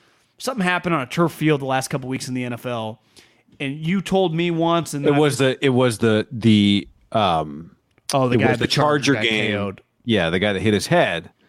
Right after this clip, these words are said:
Speaker 2: 'Cause Cam said they, they don't put these shock pads onto the field. The N F L's cheap,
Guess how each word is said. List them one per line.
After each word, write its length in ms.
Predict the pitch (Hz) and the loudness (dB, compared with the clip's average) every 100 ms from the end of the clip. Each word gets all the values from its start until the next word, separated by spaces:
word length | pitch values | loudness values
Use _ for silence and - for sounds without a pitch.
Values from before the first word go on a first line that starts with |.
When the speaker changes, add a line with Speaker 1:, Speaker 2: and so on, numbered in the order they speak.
| _ - | _ -10
Speaker 2:
'Cause 160 | 110 | -8
Cam 260 | - 127 120 | -4 -4 -2
said 280 | - 113 95 | -2 -2 0
they, 120 | 120 | 0
they 160 | 117 | 2
don't 140 | 117 110 | 0 -2
put 140 | 104 | -4
these 120 | 101 | -2
shock 320 | - 139 156 - | 0 0 0 -2
pads 260 | 92 80 | -4 -2
onto 100 | 90 | -2
the 80 | 87 | -2
field. 260 | - - 85 | 0 -2 0
The 80 | 87 | -2
N 80 | 101 | -2
F 120 | 95 | -2
L's 140 | 85 | -4
cheap, 340 | - 170 - | -6 -6 -8